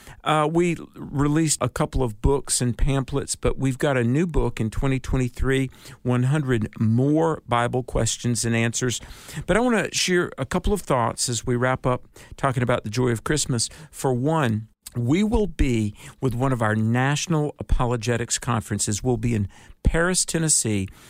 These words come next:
April twenty-one through twenty-four. Now, make plans to attend. Myself, Abe Hamilton the third, Will and Miki Addison,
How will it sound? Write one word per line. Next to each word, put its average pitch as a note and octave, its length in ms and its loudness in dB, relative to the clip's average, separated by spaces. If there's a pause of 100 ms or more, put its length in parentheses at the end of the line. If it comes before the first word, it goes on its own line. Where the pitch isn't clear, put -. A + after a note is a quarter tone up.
(140)
April D3+ 360 2
twenty-one C3+ 500 2
through C3 120 -6
twenty-four. A#2 600 0
Now, G#2 100 2
make B2 380 0
plans C#3+ 440 -2
to C3 140 -4
attend. A#2 600 -2 (420)
Myself, D3 840 2 (320)
Abe D#3 320 2
Hamilton D3 580 -2
the B2 80 -4
third, A#2 480 -2 (260)
Will D3+ 520 2
and C3+ 220 0
Miki D3 440 -2
Addison, C3+ 680 0